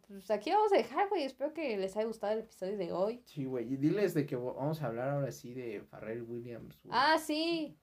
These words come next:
Speaker 2: Nah, no es cierto,
Speaker 1: <laughs>
Speaker 2: pero, pero según esto, la, la discografía de Farrell, antes de que fuera Farrell, está chida, güey, según,
Speaker 1: Bueno, chance nos
Speaker 2: según la
Speaker 1: echamos,
Speaker 2: gente, güey.
Speaker 1: déjenlo en los comentarios si quieren, si
Speaker 2: No,
Speaker 1: gustan.
Speaker 2: primero la de Tyler y ya después.
Speaker 1: Ah, por supuesto,
Speaker 2: <laughs>
Speaker 1: obvio,
Speaker 2: No, que
Speaker 1: pero
Speaker 2: vamos
Speaker 1: Tyler no nos va a tocar en esta semana, güey.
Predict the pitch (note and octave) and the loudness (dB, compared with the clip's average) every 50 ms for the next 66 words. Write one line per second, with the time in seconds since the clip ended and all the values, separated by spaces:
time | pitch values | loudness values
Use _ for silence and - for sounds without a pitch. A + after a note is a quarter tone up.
0 | _ _ _ - A#2 B2 - C#3+ D3+ D#3+ D#3 - - D#3+ - - - D4+ E4 D#4 | _ _ _ -8 -2 0 2 4 4 4 4 2 2 0 6 8 12 12 12 12
1 | - - - D4+ - - - - - F#4+ - - - - - - - - F4 F4+ | 12 12 12 12 12 12 12 12 12 12 12 12 12 8 8 8 8 8 10 10
2 | - G#3+ A3 G3+ C#4+ B3+ A#3 A3+ G#3+ G3 F3 D#3+ D3 C#3 C3+ C3 C3 C3 C3+ - | 8 8 6 4 6 6 6 6 6 6 6 6 4 4 2 2 0 -2 -4 -4
3 | - C3+ B2+ B2+ C3 - F3 E3+ E3+ - C3+ A2+ B2 C3 C#3 D3 D3 D3 - C#3 | -4 -4 -4 -2 0 0 2 2 2 0 0 0 2 2 2 2 2 -2 -4 -4
4 | C#3+ C#3+ D3 D#3 C#3+ C#3 - - _ - C3+ C3+ C3+ C#3 - G2+ A2 B2 C3 C#3 | -4 -2 0 -2 -2 -4 -6 -10 _ -4 -2 -2 -2 -4 -6 -8 -6 -6 -6 -8
5 | - - C#3 - - C3 C3 B2 A#2+ A2+ A2 G#2 - - - _ _ _ A#2+ A#2 | -10 -14 -18 -16 -12 -12 -10 -10 -10 -10 -10 -12 -12 -14 -16 _ _ _ -10 -8
6 | A#2 B2+ C3 C3 C3+ C#3+ A3 G#3 G#3 D4+ B4+ C5 B4+ A#4+ - - _ - C#4+ D#4+ | -8 -6 -6 -6 -8 -8 -6 -2 0 0 0 2 0 -2 -6 -6 _ -2 0 0
7 | F#4+ G4+ G4 E4+ B3 - D#3+ D#3+ D3+ D4+ D#4 D#4 - D3+ D3 D3 C3 A#2 A2 - | 2 4 4 6 6 6 6 6 4 4 4 4 2 2 2 0 0 -2 -2 0
8 | - A#3 - D#4 B3+ A3+ G3+ F#3+ F#3 - F#3+ F3+ F#3 F3+ F#3+ - - D4+ D4+ - | 0 0 0 -2 -4 -4 -4 -4 -6 -8 -8 -8 -6 -6 -6 -4 -4 -4 -6 -8
9 | _ _ - - - - G4 D#4+ D#4 D3 D3+ E3 F3+ - E3 F3+ F3+ G#3+ A3 G#3+ | _ _ -8 -6 -4 -6 -6 -8 -6 -4 0 2 4 4 6 6 6 6 6 6
10 | F3+ C#3 A#2 A#2 - - C3 B2+ C3 B2+ A#2+ A2+ A2 A2 A2 A#2+ B2 A#2 - - | 6 4 4 0 -2 -4 -4 -4 -2 -2 -4 -4 -4 -6 -6 -6 -6 -8 -12 -14
11 | A#2 G#2+ - - _ - B3+ C4+ D4+ D#4 D#4 D4 A#3+ A3 A3+ A3+ A3+ G3 - G#3+ | -16 -16 -16 -18 _ -2 2 6 8 10 10 10 10 8 6 4 2 0 2 4
12 | A3+ A#3 - - G3 F3 E3 F3 - - - F#3+ G3+ D3 E3 F#3 G3+ G3 E3 - | 4 4 4 4 4 4 2 0 -4 -2 2 4 6 8 8 10 8 8 6 6
13 | - B3+ C4 C#4 C#4 - D4+ D#4 E4 E4+ F4 F4+ E4+ D#4+ D#4 D4+ D4+ C4+ C4+ C4 | 8 10 12 12 12 12 12 12 12 12 10 8 6 4 4 6 6 6 6 4
14 | - - - A#3+ A#3+ B3 A#3 A#3 A#3 A#3+ B3 A#3 - G3+ E3 D#3+ F3+ G#3+ A3+ G#3 | 4 2 2 4 4 4 2 0 -4 -6 -10 -10 -8 -8 -8 -8 -6 -4 -4 -4
15 | E3+ D#3 D#3 - - - | -4 -4 -6 -8 -10 -12